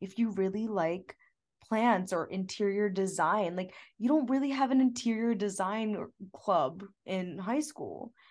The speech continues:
but you can probably find it at your university. And that's the thing, like, there's no shortage of interests. You're not the only one.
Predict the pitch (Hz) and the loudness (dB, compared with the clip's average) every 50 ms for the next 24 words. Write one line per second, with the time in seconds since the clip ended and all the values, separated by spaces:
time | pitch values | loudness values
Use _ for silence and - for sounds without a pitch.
0 | - _ _ - 233 233 214 190 - - - _ - 226 262 - 339 359 339 - | -20 _ _ 0 4 4 4 4 2 -4 -18 _ -4 -4 -2 0 0 -2 0 2
1 | 320 320 330 349 339 370 370 359 370 - 277 285 359 392 370 320 208 - - - | 2 2 2 2 4 4 2 2 2 0 -2 0 -2 -2 0 0 0 0 -2 -4
2 | - - _ _ _ _ - 240 269 302 302 311 302 294 285 294 294 269 294 339 | -10 -16 _ _ _ _ -8 -6 -2 0 2 2 2 2 0 -2 -2 -2 -2 -2
3 | 339 - 240 208 180 165 196 220 233 233 - 277 247 - 269 285 269 220 202 196 | -2 -2 -2 -2 -2 0 0 0 0 0 -2 -6 -8 -6 -6 -4 -2 -2 -2 -2
4 | 190 190 - - - - - - 208 226 202 190 220 214 214 220 233 262 240 - | -4 -6 -10 -18 -18 -14 -4 -2 0 0 2 2 0 2 4 4 4 4 2 0
5 | - - - 208 196 202 208 196 180 170 156 156 - - 185 180 - - 190 196 | -4 -4 0 2 2 2 2 2 0 -2 -2 -4 -4 -6 -6 -6 -4 -4 -4 -4
6 | 202 - - - - - - - - - - - - - 202 196 208 208 208 214 | -4 -4 -6 -8 -8 -8 -12 -16 -16 -18 -18 -18 -18 -10 -4 0 2 6 6 6
7 | 220 220 226 220 185 190 196 190 180 170 165 - - - | 6 6 2 0 0 0 0 -2 -2 -4 -4 -4 -6 -8